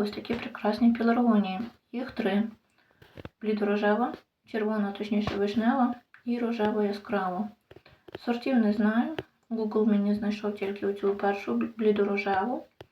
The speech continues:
Е, решта буду вдячна, якщо хтось підкаже мені в коментарях, що це за пеларгонії.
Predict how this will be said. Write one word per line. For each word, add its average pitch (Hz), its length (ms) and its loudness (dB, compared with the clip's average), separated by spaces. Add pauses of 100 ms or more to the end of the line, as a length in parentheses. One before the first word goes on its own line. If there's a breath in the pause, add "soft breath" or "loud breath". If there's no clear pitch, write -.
(560 loud breath)
Е, 196 320 -2
решта 233 340 0
буду 202 420 -2 (100)
вдячна, 208 440 -2
якщо 208 180 -10
хтось 208 180 -10
підкаже 202 440 -6
мені 185 140 -8
в 190 60 -12
коментарях, 202 580 -8
що 269 120 -10
це 269 140 -8
за 262 100 -8
пеларгонії. 269 720 -4